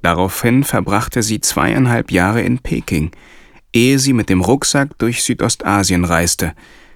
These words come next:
Nicht von Fünf-Sterne-Hotel zu Fünf-Sterne-Hotel, was sie sich problemlos hätte leisten können, sondern als Backpacker. Nebenbei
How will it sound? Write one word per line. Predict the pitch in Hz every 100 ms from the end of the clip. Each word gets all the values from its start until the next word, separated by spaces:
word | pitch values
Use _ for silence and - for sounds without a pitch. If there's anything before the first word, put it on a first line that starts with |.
| _ - -
Nicht | 95 - -
von | - 82 85
Fünf-Sterne-Hotel | - 98 92 - 101 104 113 92 104 - 98 90
zu | - 92
Fünf-Sterne-Hotel, | - 90 - - 117 143 104 95 - 104 101 - - - - - -
was | 101 -
sie | 104
sich | 92 92
problemlos | - 82 90 107 107 98 87 -
hätte | 82 78
leisten | 90 139 - 104
können, | 110 104 104 - - - - -
sondern | 117 123 135 -
als | 143 -
Backpacker. | - 135 - - 80 - - - - - - - - -
Nebenbei | - 101 95 92 87 113 127